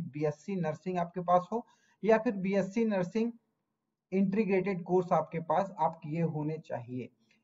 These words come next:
स्टाफ नर्सिंग का क्या है, इसमें मैं बता दूं कि स्टेट नर्सिंग काउंसलिंग में आपका पंजीकरण हो, यानी कि आप जिस स्टेट से आपने ज-,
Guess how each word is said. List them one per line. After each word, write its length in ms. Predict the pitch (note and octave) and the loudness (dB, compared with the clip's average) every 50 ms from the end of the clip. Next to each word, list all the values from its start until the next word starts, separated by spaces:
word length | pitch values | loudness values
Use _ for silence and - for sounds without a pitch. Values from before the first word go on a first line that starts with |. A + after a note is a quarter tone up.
| _ - | _ -4
स्टाफ 520 | F3 E3+ E3+ - F3+ F3 F#3+ G3+ - - - F3+ | -4 -4 2 4 6 8 8 6 4 2 -2 0
नर्सिंग 340 | F3+ E3 E3 - G3 F#3 F#3 | 0 0 0 -4 -4 -2 -2
का 60 | F#3 | -4
क्या 220 | F3+ - F#3 F3 E3+ | -2 0 2 2 4
है, 200 | E3+ F3 E3+ - _ - | 4 2 0 -2 _ -10
इसमें 280 | D3 C#3 D3+ E3+ E3+ | -10 -6 -2 0 2
मैं 160 | E3+ E3 D#3+ D#3 | 2 2 0 0
बता 360 | D3 D3 C#3 D3 D3+ D#3 E3 E3+ | -2 -2 0 2 4 4 4 4
दूं 180 | F3 G3+ G3+ F#3+ | 2 0 -2 -4
कि 380 | G3+ G3+ G3+ G3 G3+ G3 G3 _ _ _ _ _ _ - | -4 -6 -6 -6 -8 -8 -12 _ _ _ _ _ _ -4
स्टेट 520 | - F3 E3+ E3+ - - G3+ A3 A#3 - - | -4 -2 -2 -4 -4 0 4 4 4 4 4
नर्सिंग 380 | G#3 G3 F#3 - - A3 G#3+ - | 2 2 2 2 0 0 2 4
काउंसलिंग 480 | F#3+ F3+ F#3 F3+ F3 F3 G3+ G3+ G#3 | 4 4 4 2 0 0 -2 -2 -2
में 80 | G3+ G3 | 0 0
आपका 280 | F#3 E3+ E3+ - G3 F#3 | 0 0 0 0 -2 0
पंजीकरण 520 | E3+ E3+ E3+ E3 E3+ E3+ E3 E3+ D3+ D3 | 0 2 0 0 0 0 0 0 0 0
हो, 180 | C#3+ C#3 C#3 C#3+ | -2 -2 -4 -2
यानी 320 | D3 D3+ D3+ D#3 F3+ F#3 | 0 0 0 0 0 -4
कि 140 | E3+ F#3 G3 - - - | -4 -4 -6 -6 -2 0
आप 280 | C#3+ D3 D3+ F3 E3+ - F#3 F3+ D3 | 4 4 4 4 2 -2 -6 -6 -4
जिस 240 | D3 F#3 G3+ G3 - - - F3 | -4 -4 -4 -4 -8 -10 -8 -6
स्टेट 460 | E3 - - - E3+ E3+ F3+ F#3+ F3 | -6 -6 -6 -6 -2 0 0 0 -2
से 220 | - - G#3 G3 F#3 | -4 -4 0 2 4
आपने 500 | E3 D#3 D#3 - D3+ D#3 D#3 E3+ F3+ F#3 | 4 4 2 0 -4 -4 -2 -2 -2 -4
ज-, 400 | E3 E3 C#3+ D3 D3+ D3 D3+ | -4 -6 -8 -6 -4 -4 -4